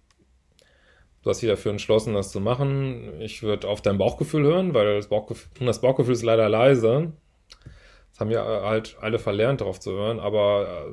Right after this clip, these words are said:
äh, ich würd trotzdem das üben, weil das Bauchgefühl wird dich nicht trügen. Und wenn du da irgendwo eine riesen Rauchwolke siehst, dann würd ich nicht denken,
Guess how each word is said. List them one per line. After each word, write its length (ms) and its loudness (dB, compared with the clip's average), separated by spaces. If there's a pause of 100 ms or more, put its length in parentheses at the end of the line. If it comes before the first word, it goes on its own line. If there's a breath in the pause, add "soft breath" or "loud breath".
(140)
äh, 60 -14
ich 160 -16
würd 140 -4
trotzdem 320 0
das 240 -2
üben, 560 0
weil 140 2
das 140 0
Bauchgefühl 440 2
wird 140 -2
dich 100 -10
nicht 160 -6
trügen. 380 -6
Und 100 -6
wenn 160 0
du 60 6
da 60 6
irgendwo 300 0
eine 120 2
riesen 220 -2
Rauchwolke 760 0 (760 soft breath)
siehst, 480 -2
dann 100 -2
würd 140 0
ich 60 -4
nicht 180 -4
denken, 300 0